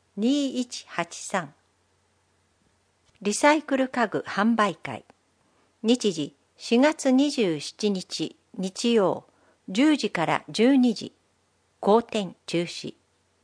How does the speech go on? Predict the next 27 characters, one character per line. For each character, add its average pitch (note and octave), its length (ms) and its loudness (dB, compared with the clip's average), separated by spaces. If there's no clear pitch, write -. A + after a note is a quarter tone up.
場 F#3+ 120 6
所、 G#3+ 280 -2
ス - 140 -12
ト D#4 140 6
ッ - 20 -10
ク C#4 240 -4
ヤ B3 220 2
ー - 20 -4
ド。 - 220 -10
西 G#3+ 280 0
本 C#4+ 240 4
町 F#3+ 440 -2
二 B3+ 140 4
の G#3+ 320 0
九 C4+ 260 2
の D3+ 220 -2
六。 - 380 -8
当 C#4+ 200 6
日 B3+ 300 -2
直 G#3 180 0
接 - 360 -2
会 G3+ 240 0
場 E3 300 -2
へ。 - 180 -8
そ - 220 0
の C4+ 160 6
他、 - 280 -6